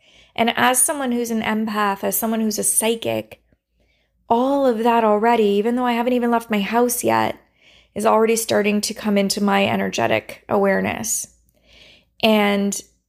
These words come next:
in this instance today, it was coming out as my energy was different. I was presenting differently to, to my husband, and likely anyone else who was gonna be talking to me this morning too.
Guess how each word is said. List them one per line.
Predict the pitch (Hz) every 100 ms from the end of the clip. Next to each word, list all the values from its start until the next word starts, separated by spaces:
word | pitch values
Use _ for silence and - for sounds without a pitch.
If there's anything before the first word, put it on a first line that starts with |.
| _ _
in | - 208
this | 214 254 233
instance | 208 - 202 196
today, | - 220 226 247 214 202 226 233 _ _ _ _
it | 226
was | 208 208
coming | - 220 214 202 -
out | 202 208 208 -
as | 220 202 202 196 196 208 - - _ _ _ _ _ _ _ _ _ _ _ _ _ _ _ -
my | 240 240 294
energy | 240 202 196 208
was | 190 -
different. | 202 - 202 185 -
I | 226
was | 233 247
presenting | - 226 214 202 202
differently | 196 - 208 - 202 -
to, | - 214 196 190 - - _ -
to | 214
my | 202
husband, | 190 220 220 85 50 - - - - - - - -
and | 233
likely | 247 262 254 233
anyone | 208 202 190
else | 190 -
who | 196
was | 185
gonna | 196 190
be | 202
talking | 202 220 208
to | 202 -
me | 190
this | 202 -
morning | 185 180 -
too. | - 226 - - -